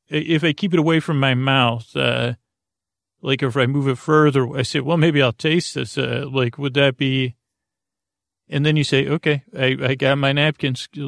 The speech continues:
Thanks." Uh, then that's, the exchange is done. That's the exact level of po-, like, trust I'm looking to earn of yours i-, initially to, for the podcast. You say,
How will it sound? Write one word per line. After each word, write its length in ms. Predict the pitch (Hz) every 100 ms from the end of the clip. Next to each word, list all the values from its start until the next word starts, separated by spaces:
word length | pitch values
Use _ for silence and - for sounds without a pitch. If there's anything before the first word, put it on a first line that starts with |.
| 131
Thanks." 400 | 131 135 - -
Uh, 260 | 135 123 131
then 240 | 139 139 135
that's, 260 | 135 -
the 80 | 139
exchange 560 | 127 - 151 143 131 131
is 140 | 113
done. 600 | 143 135 127 117 120 120 - _ _ _ _ _ _ _ -
That's 340 | 170 196 -
the 100 | 214
exact 480 | 165 135 151 156 139
level 460 | 139 131 139 131 131
of 100 | 117
po-, 300 | 139 135 135
like, 240 | 135 117
trust 340 | - 156 131 -
I'm 280 | 123 123 131
looking 320 | 131 - 123
to 60 |
earn 260 | 127 131 127
of 160 | 117 131
yours 600 | 127 131 123 117 110 -
i-, 40 |
initially 920 | 139 139 135 147 190 - 135 120 117
to, 180 | 123 143
for 200 | 123 147
the 80 | 123
podcast. 760 | 139 151 151 - 127 117 120 -
You 60 |
say, 400 | 131 - 123 120